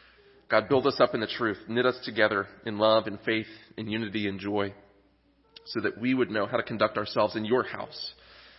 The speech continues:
that you have made us members of. Lord, we pray for the children in the room this morning, and even those who are in the nursery. And God, we pray for all of these children that you would draw them to yourself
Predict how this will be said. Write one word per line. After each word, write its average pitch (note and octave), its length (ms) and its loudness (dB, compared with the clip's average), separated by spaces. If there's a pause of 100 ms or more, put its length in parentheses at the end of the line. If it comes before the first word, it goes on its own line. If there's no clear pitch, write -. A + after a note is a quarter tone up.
(360)
that G2+ 140 -10
you A2 180 -2
have G2 80 -4 (360)
made A2 300 -6
us G#2 160 -6
members G#2 340 -4
of. A2 180 -10 (1900)
Lord, B2 260 2 (500)
we B2+ 100 -6
pray B2 280 0
for C3 80 -4
the G#2+ 80 -6
children A2+ 400 -6
in G2+ 80 -6
the G2 80 -6
room G2+ 140 -6
this G2 200 -10
morning, G#2 300 -2
and G2+ 100 -2
even G#2+ 200 -4
those G#2 200 0
who G#2 120 -10
are G#2+ 80 -4
in G#2 60 -6
the G2 60 -6
nursery. A2 600 -2
And F2+ 140 -8 (840)
God, G#2 180 0
we G#2+ 60 -2
pray A2 300 -2
for G2+ 100 -4
all G#2+ 100 -2
of G#2 80 -2
these G#2+ 260 -4
children A2 260 -6
that - 80 -10
you A2+ 100 -6
would G#2+ 100 -4
draw G#2+ 220 0
them G2+ 260 -6
to G2 60 -14
yourself G#2+ 440 -6